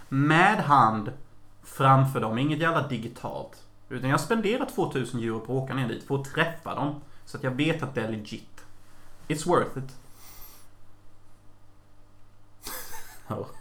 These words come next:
Speaker 1: Jag har också tänkt så här, att det finns vissa bitar i boken som faktiskt hade kunnat byggas ut till... Eh,
Speaker 2: Sponsored by
Speaker 1: spin-,
Speaker 2: Pu-,
Speaker 1: spin-offs.
Speaker 2: Pu-, Putin.
Speaker 1: Mm, spin-offs. Exempelvis, hur låter detta?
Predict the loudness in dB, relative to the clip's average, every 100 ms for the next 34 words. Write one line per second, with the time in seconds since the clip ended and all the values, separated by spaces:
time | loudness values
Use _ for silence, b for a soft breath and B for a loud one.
0 | -4 4 4 4 2 2 6 6 6 2
1 | 0 0 -2 0 -2 0 -2 0 0 -2
2 | -2 -2 -2 -4 -2 -6 -4 -4 -4 -4
3 | -6 -4 -4 -4 -8 -10 -6 -4 -2 -2
4 | -2 -4 0 4 4 4 -2 -4 -4 2
5 | 6 6 4 2 4 2 0 -6 -10 -12
6 | -6 -6 -6 -10 -6 -4 -4 -6 -2 2
7 | 2 2 -2 -8 B B -10 0 2 4
8 | 2 2 2 2 2 0 -4 -4